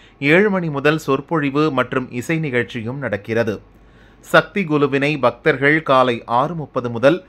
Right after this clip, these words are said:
மதியம் பன்னிரண்டு முப்பது மணி வரையிலும் மாலை நான்கு முப்பது முதல் இரவு ஒன்பது மணி வரையிலும்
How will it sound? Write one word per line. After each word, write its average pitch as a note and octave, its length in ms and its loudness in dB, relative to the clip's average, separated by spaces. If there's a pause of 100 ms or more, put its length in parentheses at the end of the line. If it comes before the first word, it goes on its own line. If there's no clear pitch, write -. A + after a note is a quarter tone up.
(240)
மதியம் D#3 380 2
பன்னிரண்டு F#3+ 440 0
முப்பது D#3+ 340 -2
மணி C#3+ 200 0
வரையிலும் B2 520 0 (380)
மாலை C#3+ 300 6
நான்கு D#3+ 380 -2
முப்பது D3+ 360 -2
முதல் C#3 380 -2
இரவு B2+ 320 0
ஒன்பது D#3 400 -2
மணி C#3+ 180 -6
வரையிலும் B2+ 500 -2